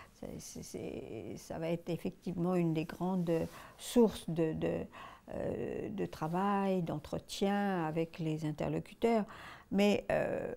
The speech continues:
ce, ce qu'on cherche aussi, c'est entourer ces, ces entretiens directs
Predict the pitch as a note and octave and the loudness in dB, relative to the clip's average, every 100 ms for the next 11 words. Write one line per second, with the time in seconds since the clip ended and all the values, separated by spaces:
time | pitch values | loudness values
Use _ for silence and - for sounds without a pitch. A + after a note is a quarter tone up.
0 | - - - - - - - - - _ | -6 -6 -8 -8 -8 -8 -12 -20 -20 _
1 | _ - - - F#3+ - B3 A#3+ G3+ F#3 | _ -18 -10 -2 -2 2 0 0 -6 -6
2 | - B3+ B3+ - F#3 F3 F3 - - - | 0 0 0 -2 0 2 0 -6 -14 -2
3 | G3 G3 A#3 A3+ A#3+ A#3 G#3 - E3 D#3+ | 0 2 4 6 8 8 6 2 2 2
4 | D#3+ - G#2+ - - - - - E2 E3+ | 2 -2 -2 -4 -4 -4 -6 -8 -8 -8
5 | - D#3 F3+ F3 F3+ E3+ - G3 F3 D3+ | -4 0 0 0 -2 -2 0 0 2 4
6 | F3+ G3 C4+ C#4+ - | 4 4 2 0 -6